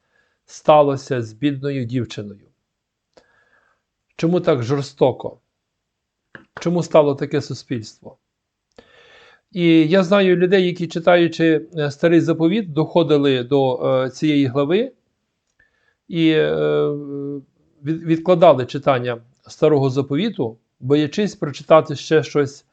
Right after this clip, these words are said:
е, жахливіше. Але потім знову читали, е, коли отримували роз'яснення, е, чому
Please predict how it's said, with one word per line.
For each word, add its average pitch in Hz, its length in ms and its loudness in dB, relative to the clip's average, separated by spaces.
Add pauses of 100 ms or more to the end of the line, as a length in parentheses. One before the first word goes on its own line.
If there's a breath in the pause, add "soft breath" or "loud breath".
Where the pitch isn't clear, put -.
(320)
е, 135 120 -4
жахливіше. 120 760 -4
Але 208 160 -2
потім 196 400 -4
знову 147 320 0
читали, 165 540 0 (840 soft breath)
е, 139 120 -2
коли 165 240 2
отримували 160 840 2
роз'яснення, 147 920 2 (500)
е, 139 200 -2
чому 180 580 0